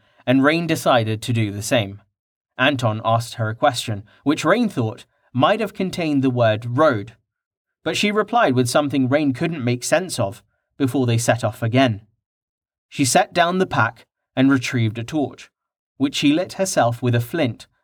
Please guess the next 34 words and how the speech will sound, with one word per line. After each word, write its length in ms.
rather 420
than 240
asking 440
the 80
fire 340
mage. 340
Yeah, 220
I 140
wouldn't 260
want 200
my 220
head 240
set 220
on 120
fire 480
either. 400
The 80
group 360
continued 540
for 160
what 200
seemed 580
like 220
several 520
days, 600
but 140
in 220
reality 540
was 220
only 280
a 60
couple 300
of 120
hours. 460